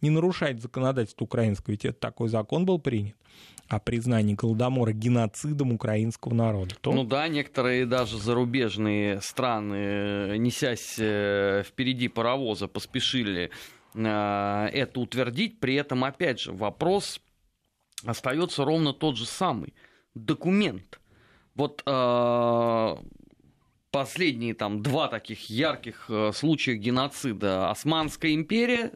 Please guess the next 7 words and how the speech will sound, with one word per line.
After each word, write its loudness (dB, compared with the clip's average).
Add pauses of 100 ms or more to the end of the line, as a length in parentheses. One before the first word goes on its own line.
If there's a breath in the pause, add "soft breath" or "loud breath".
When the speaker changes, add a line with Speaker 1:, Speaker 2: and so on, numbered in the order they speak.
(120)
Speaker 2:
пятнадцатый -2
год, 0
документ 2
все, -2
пожалуйста, -4
есть. -4 (880 loud breath)
А, 0